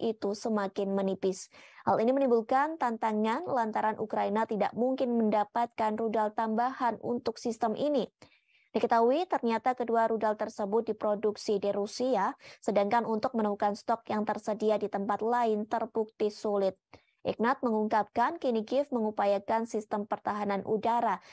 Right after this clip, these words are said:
dengan bergantung dari bantuan Barat.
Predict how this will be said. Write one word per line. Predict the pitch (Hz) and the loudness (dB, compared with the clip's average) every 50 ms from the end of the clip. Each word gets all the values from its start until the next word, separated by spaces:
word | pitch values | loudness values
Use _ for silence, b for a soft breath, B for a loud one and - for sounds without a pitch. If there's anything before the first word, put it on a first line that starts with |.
| B B | B B
dengan | B 220 196 208 240 262 285 269 | B 0 2 2 2 2 2 2
bergantung | 226 226 220 214 - 220 208 202 202 202 - 254 269 285 269 233 | 2 0 0 0 0 2 2 2 0 0 0 0 0 0 0 0
dari | 220 202 190 196 196 226 247 | 0 0 0 0 0 -2 -2
bantuan | 233 - 202 196 196 - 214 214 208 202 202 | 0 -2 -2 -2 -2 -2 -2 -2 0 0 0
Barat. | 208 233 254 262 254 190 | 0 0 2 2 0 0